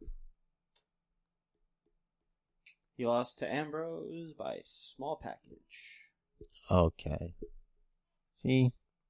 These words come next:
Speaker 1: Oh, that was the Moment of Bliss week. Was that two weeks ago?
Speaker 2: That doesn't make sense. He beat, E C three was beat by Dean Ambrose with a small, I mean,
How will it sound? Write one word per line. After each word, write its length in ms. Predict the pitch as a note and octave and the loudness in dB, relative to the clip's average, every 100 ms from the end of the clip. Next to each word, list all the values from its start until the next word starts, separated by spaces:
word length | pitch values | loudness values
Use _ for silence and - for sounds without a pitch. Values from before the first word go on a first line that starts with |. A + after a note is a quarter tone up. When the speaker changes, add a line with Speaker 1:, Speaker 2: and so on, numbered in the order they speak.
| _ - | _ -6
Speaker 1:
Oh, 100 | C3 | -2
that 100 | B2 | -2
was 180 | A#2+ A#2 | -4 -4
the 140 | A#2 | -2
Moment 280 | A#2 A#2+ A#2 | -2 -2 -4
of 60 | A#2 | -4
Bliss 460 | A#2+ - - - - | -6 -8 -12 -16 -16
week. 160 | G2+ - - - - - - - _ - - - - - _ - | -16 -16 -18 -16 -16 -18 -20 -20 _ -20 -20 -18 -16 -16 _ -12
Was 120 | E2 | -12
that 40 | - | -8
two 140 | A#2+ | -8
weeks 360 | D3 - - - | -10 -14 -20 -20
ago? 340 | - - D3 - | -16 -12 -12 12
Speaker 2:
That 180 | G3+ A3 | 12 12
doesn't 260 | G#3+ G3 G3 | 12 12 12
make 220 | G3+ F3+ | 12 12
sense. 420 | - F#3+ G3+ A#2+ | 12 12 12 12
He 220 | F3+ A3+ | 12 12
beat, 420 | F#3+ - F#3+ D3+ - _ _ _ - - - | 12 12 12 12 6 _ _ _ -20 -18 12
E 200 | G3+ A3+ | 12 12
C 240 | - A3 | 12 12
three 260 | - G3 A3 | 12 12 12
was 180 | G3+ D3 | 12 12
beat 460 | - F#3+ F3+ - | 12 12 12 12
by 240 | E3+ E3 D3+ | 12 12 12
Dean 360 | A#2 E3 F#3 | 12 12 12
Ambrose 600 | F3+ F3+ E3+ D3 C#3 A#2+ | 12 12 12 12 12 12
with 100 | B2 | 12
a 60 | A#2 | 12
small, 440 | - - C3+ - - | 10 12 12 12 12
I 80 | D#3 | 12
mean, 300 | F#3 E3+ | 12 12